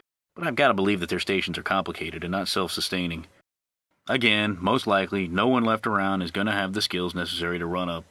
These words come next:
phone plant operation, whatever, I have no idea. So by now, you, the listener, is growing bored with my rantings of what you can't do, and are thinking you've got Rice Krispie treats to finish baking. Get to the point!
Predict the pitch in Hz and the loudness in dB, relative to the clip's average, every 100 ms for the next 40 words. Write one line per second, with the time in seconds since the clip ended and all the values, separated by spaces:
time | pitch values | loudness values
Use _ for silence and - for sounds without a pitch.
0 | _ - 98 95 90 80 - _ _ _ | _ -4 -2 0 -2 -4 -12 _ _ _
1 | _ - 87 90 - _ 87 90 92 90 | _ -6 -4 -4 -8 _ -2 0 0 -2
2 | 95 - 104 95 123 90 85 82 101 92 | -2 -2 -2 -2 -2 -2 -4 0 0 -2
3 | 80 80 80 80 82 - - _ _ _ | -6 -16 -16 -18 -18 -20 -20 _ _ _
4 | _ _ _ _ _ _ - 135 160 123 | _ _ _ _ _ _ 2 6 8 8
5 | 117 110 117 95 101 - 92 104 110 - | 6 6 4 4 0 -4 0 2 2 0
6 | 85 90 - _ _ _ - - 131 87 | -4 -8 -12 _ _ _ -8 -2 0 2
7 | 101 87 90 85 87 90 101 87 107 104 | 0 0 -2 -4 -4 -4 -4 -2 -2 -2
8 | - 107 90 95 82 92 - _ - 127 | -2 -4 -4 -6 -8 -14 -18 _ -2 0
9 | 147 202 190 139 131 147 131 131 - 147 | 2 2 4 2 2 2 2 2 0 0
10 | 101 - 95 - - 98 87 - 92 92 | -2 0 -2 -2 -4 -4 -2 -4 -4 -2
11 | - 214 196 156 160 143 95 | 4 6 6 6 6 4 2